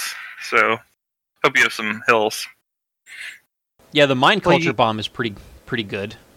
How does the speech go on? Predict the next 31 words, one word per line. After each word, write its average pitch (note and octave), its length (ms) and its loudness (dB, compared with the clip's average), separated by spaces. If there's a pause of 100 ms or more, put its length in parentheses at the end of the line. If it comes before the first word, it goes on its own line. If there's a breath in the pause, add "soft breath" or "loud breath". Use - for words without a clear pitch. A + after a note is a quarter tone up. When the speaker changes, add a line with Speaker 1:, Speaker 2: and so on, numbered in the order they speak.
(1000)
Speaker 3:
You F3+ 180 4
also E3+ 320 4
get D#3 300 4
adjacency D3 680 0
for B2+ 200 2
all C3 180 4
districts A#2 540 -4
from, A2+ 460 0 (460)
was C3+ 160 2
it - 120 2
quarries C#3 440 2
and C3 80 -4
mines C#3+ 460 2
or D3 80 2
something? D3+ 480 -2 (420)
Speaker 1:
Yeah. G#2+ 320 4 (680)
Speaker 2:
Something B2+ 320 -4
like G#2+ 160 -4
Speaker 1:
And - 60 0
Speaker 2:
that, - 60 2
Speaker 1:
you're D3 60 2
gonna F#3+ 120 4
Speaker 2:
yeah. F3+ 60 4
Speaker 1:
wanna D3 120 2
take D3+ 180 0
advantage C#3 340 2
of A2+ 80 0
both C3 220 0
of A2+ 80 -2
those, G#2 240 -4
'cause, A#2+ 440 0